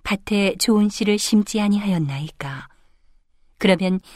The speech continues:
가라지가 어디서 생겼나이까?' 주인이 가로되, '원수가 이렇게 하였구나.' 종들이 말하되, '그러면 우리가 가서 이것을 뽑기를 원하시나이까?'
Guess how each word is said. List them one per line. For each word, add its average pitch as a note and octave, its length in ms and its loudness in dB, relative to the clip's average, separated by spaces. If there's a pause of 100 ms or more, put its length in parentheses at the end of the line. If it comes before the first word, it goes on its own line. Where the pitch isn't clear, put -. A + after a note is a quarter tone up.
(140)
가라지가 G3 680 0
어디서 G#3+ 420 0
생겼나이까?' F3 1080 -2 (1400)
주인이 G#3 440 4
가로되, D#3+ 640 -6 (720)
'원수가 F#3+ 640 2
이렇게 G3+ 400 -2
하였구나.' D3 720 -8 (680)
종들이 F#3 400 2
말하되, D#3 600 -4 (460)
'그러면 F#3 420 4 (340)
우리가 G3 360 2
가서 F#3+ 520 -2
이것을 G#3 500 0
뽑기를 G#3+ 580 0
원하시나이까?' F3+ 1120 -2